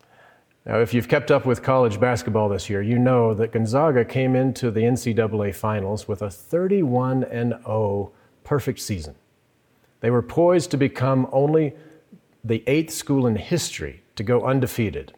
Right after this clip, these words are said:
and the first team to do it since Indiana University in nineteen seventy-nine. But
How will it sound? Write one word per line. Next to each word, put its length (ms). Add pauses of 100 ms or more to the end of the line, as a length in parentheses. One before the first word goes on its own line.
(680)
and 160
the 60
first 480
team 340
to 120
do 180
it 240
since 320
Indiana 520
University 800 (340)
in 160
nineteen 400
seventy-nine. 600 (1600)
But 340